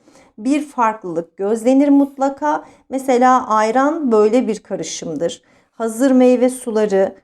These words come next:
kan, insan kanı böyle bir karışımdır. Bunlara ilk bakışta tek bir madde gibi algılarız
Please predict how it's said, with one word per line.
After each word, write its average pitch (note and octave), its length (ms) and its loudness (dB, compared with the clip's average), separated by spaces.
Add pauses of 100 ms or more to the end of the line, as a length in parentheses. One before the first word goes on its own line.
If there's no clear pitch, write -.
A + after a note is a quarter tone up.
(380)
kan, A#3 500 -2 (100)
insan G3 460 -6
kanı F3+ 320 -4
böyle G3 320 2
bir G#3 100 -4
karışımdır. F#3 760 -6 (320)
Bunlara B3 320 2
ilk C4+ 300 -2
bakışta B3+ 560 -6
tek B3+ 320 -4
bir A3+ 100 -10
madde A3 380 -2
gibi G3 240 -4
algılarız D#3 720 -2